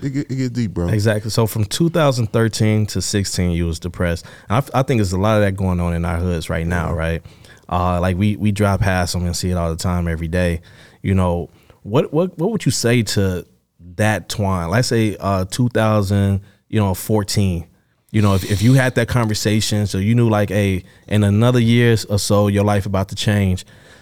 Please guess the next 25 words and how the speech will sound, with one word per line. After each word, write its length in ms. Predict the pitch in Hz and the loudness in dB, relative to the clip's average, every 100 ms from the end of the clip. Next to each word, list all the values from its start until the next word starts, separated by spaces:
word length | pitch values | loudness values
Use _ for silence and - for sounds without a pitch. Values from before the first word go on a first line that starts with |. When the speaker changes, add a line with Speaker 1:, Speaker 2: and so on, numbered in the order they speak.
| _ | _
Speaker 2:
you 100 | 104 | 2
know. 300 | 101 95 95 - - - | 4 4 2 -4 -20 -10
But 280 | 95 104 101 | -2 0 2
what 160 | 113 | 2
would 120 | 139 127 | 2 2
you, 240 | 120 110 - | 2 2 -2
what 200 | 104 139 | -2 0
would 120 | 143 | 0
you 60 | |
tell 320 | 120 - 117 104 | 0 2 2 2
th-, 100 | - 90 | -2 0
yourself 680 | 110 104 - 113 101 92 | 2 2 2 2 2 0
at 160 | - 87 | -4 -2
that 180 | 82 80 | -2 -4
time? 320 | - 76 53 - | -4 -6 -8 -10
Speaker 1:
Don't 400 | - 82 82 80 | -4 0 0 0
lose 360 | 80 87 90 85 | 0 2 0 -2
faith. 360 | - 87 82 85 - - - | -2 0 0 -2 -10 -20 -6
Always 480 | 82 82 80 80 78 | -2 0 0 0 -2
trust 320 | - 80 - | -2 -4 -4
in 80 | 73 | -6
God. 340 | 69 50 50 - - - - - - | -6 -6 -8 -14 -20 -20 -20 -20 -8
Like, 240 | 80 80 78 | -2 -2 -2
do 140 | 76 | -4
not 420 | 71 78 80 78 | 0 2 2 -2